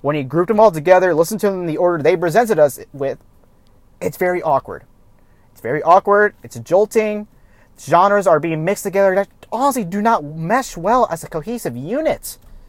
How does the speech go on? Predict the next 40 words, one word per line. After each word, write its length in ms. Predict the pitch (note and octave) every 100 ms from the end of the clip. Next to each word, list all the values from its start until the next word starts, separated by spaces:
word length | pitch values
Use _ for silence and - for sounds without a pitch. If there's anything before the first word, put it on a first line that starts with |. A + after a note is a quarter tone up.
| - - _ _ - _
And 240 | F#3+ F#3+ - _
like 200 | F#3+ A#3+
I 60 | A#3+
said, 400 | - - A3+ E3+ -
with 240 | F3+ E3+
all 120 | A3 B3+
the 80 |
delays, 500 | G#3+ G3 F#3 C#4 G#3
they 100 | -
had 120 | G3 A3
to 80 |
keep 380 | - G#3 G#3+ C3
giving 280 | B2+ G3 F#3
us 100 | C3
singles, 480 | - A3 C4+ D#3+ G2
seven 560 | - - C#4 D4 G#3
total 380 | - A#3 C#4 G3
singles, 760 | - - C#4+ C4 A#2+ F2 - - _ _ _
just 140 | - A#3
to 60 |
keep 200 | - A#3+
this 160 | F#3+ -
album 320 | F#3 A#3 B3+ E3
in 80 |
the 80 | C#3+
lights 420 | B2+ F#3+ D4 -
so 140 | - E3
that 140 | F3
way 100 | F3+
we 120 | F3+
wouldn't 240 | A3+ A3+ -
forget 360 | D3+ C3+ B3
about 300 | F4 C#3+ A#2+
it. 140 | G2+ - _ _ _ _ - - - -
And 320 | G#3 G3+ E3+ _ _ _ _ _ F3+
by 220 | F3 A#3
the 80 | G#3+
time 360 | A#3+ D#4 D4+
that 200 | A3+ D#3+
the 120 | F3